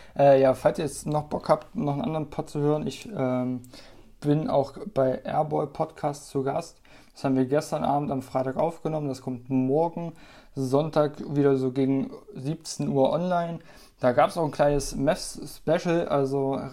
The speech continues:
lohnt sich reinzuschauen als Mavs-Fan. Genau.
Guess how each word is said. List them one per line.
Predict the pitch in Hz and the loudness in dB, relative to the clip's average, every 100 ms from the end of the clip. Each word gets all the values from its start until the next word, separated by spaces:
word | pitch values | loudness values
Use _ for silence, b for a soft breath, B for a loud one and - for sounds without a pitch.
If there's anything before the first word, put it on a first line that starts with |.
| 143 | -6
lohnt | 139 123 139 180 | -2 6 6 4
sich | - 151 147 135 | -2 -6 -6 -2
reinzuschauen | 127 180 170 - 160 | -2 -2 -8 -2 -2
als | 160 151 - | 0 -4 -6
Mavs-Fan. | 156 - - 151 147 147 B B B B B | -8 -6 -4 -2 -4 -8 B B B B B
Genau. | - 123 110 | 2 4 4